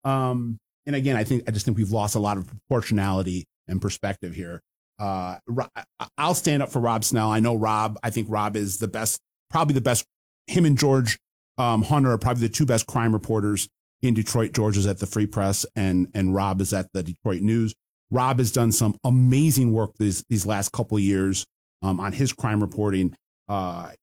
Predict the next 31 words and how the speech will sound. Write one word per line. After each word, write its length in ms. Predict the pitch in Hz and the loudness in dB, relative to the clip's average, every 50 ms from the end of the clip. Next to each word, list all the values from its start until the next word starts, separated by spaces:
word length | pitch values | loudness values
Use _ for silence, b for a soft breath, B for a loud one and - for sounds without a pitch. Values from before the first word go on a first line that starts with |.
| _ _ _ _ _ _ _ _ _ _ _ - | _ _ _ _ _ _ _ _ _ _ _ -4
he 80 | 135 | -2
did 140 | 135 123 117 | -2 0 0
a, 140 | 110 104 101 - - | -2 -2 -4 -4 -4
a 40 | 110 | -4
s-, 240 | 101 - - - - _ - | -4 -2 -4 -6 -6 _ -4
uh, 160 | 107 95 87 | -4 -2 -2
I 60 | 98 | 0
know 120 | 104 101 90 | 0 0 0
I'm 120 | 85 78 - - _ _ - | -2 -4 -6 -10 _ _ -12
qu-, 160 | - 110 - - _ _ - | -10 -10 -10 -12 _ _ -10
slight 360 | - - - 147 135 120 - | -8 -4 -2 0 0 0 0
digre-, 380 | - 98 98 90 104 101 98 - - | -2 -4 -2 -2 -2 -2 -2 -2 -4
uh, 180 | 107 98 92 80 95 - - | -4 -4 -4 -4 -6 -6 -6
slight 260 | - - 156 147 123 | -2 0 0 0 0
digression 420 | - 110 104 98 117 117 107 - 110 | 0 -2 -2 0 0 0 0 2 2
here. 160 | 104 104 B B B B 156 B | 0 0 B B B B -6 B
He 40 | - | 0
did 140 | 139 147 120 | 0 2 2
a 40 | 113 | 0
story 340 | - - - 123 117 113 107 | 0 0 0 0 0 0 0
about 160 | 101 107 101 | 0 0 0
a 20 | |
year 180 | 98 104 117 117 | 2 2 2 0
or 40 | 110 | 0
two 180 | - - 117 | 0 0 0
ago 280 | 107 98 107 104 104 101 | 0 0 0 0 0 0
about 260 | 95 95 98 95 - | 0 -2 -4 -4 -4
the 80 | - - | -4 -4
Seven 260 | - - 117 107 110 | -2 0 0 2 2
Mile 240 | 107 101 101 92 90 | 2 2 2 0 0
Bloods 580 | 90 104 104 104 104 98 95 95 92 - - | 0 0 0 2 2 0 0 0 -2 -4 -4